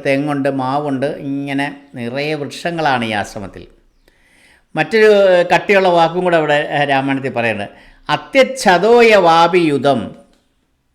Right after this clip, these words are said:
എന്താണ് അതിൻ്റെ അർത്ഥം? നിർമ്മലമായ ജലമുള്ള നിരവധി തടാകങ്ങൾ, ശുദ്ധജല തടാകങ്ങളുമുണ്ട്. അപ്പം നിരവധി വൃക്ഷങ്ങളുണ്ട്, വൃക്ഷങ്ങളുടെ തണലുണ്ട്,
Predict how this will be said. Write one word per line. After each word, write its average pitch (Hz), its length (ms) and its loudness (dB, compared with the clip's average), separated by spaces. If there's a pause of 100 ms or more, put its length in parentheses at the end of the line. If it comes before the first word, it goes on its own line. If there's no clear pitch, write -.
(120)
എന്താണ് 147 240 0
അതിൻ്റെ 151 180 0
അർത്ഥം? 196 220 -2 (560)
നിർമ്മലമായ 190 800 0 (220)
ജലമുള്ള 147 540 0 (120)
നിരവധി 151 640 -2 (100)
തടാകങ്ങൾ, 107 560 -4 (380)
ശുദ്ധജല 143 680 -4
തടാകങ്ങളുമുണ്ട്. 117 800 -4
അപ്പം 143 240 -8
നിരവധി 151 440 -6
വൃക്ഷങ്ങളുണ്ട്, 139 680 -6 (100)
വൃക്ഷങ്ങളുടെ 131 480 -8
തണലുണ്ട്, 147 440 -4